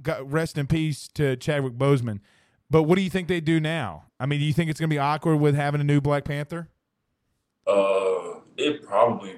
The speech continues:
Speaker 2: will. But, I mean, we won't know unless they, uh, come out with another movie.
Speaker 1: True,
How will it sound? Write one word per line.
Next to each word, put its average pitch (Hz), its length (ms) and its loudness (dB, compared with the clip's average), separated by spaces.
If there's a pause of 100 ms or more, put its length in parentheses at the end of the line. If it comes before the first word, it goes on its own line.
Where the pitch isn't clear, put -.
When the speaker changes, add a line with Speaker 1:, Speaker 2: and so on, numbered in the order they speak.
Speaker 2:
will. 117 560 -4 (1200)
But, 98 120 -2
I 95 100 0
mean, 90 480 -14 (180)
we 113 100 0
won't 95 240 0
know 92 200 -2
unless 90 280 -8
they, 87 160 -10
uh, 80 280 -2
come - 180 -10
out - 140 -6
with - 120 -12
another - 160 -12
movie. - 300 -20 (360)
Speaker 1:
True, 98 340 -10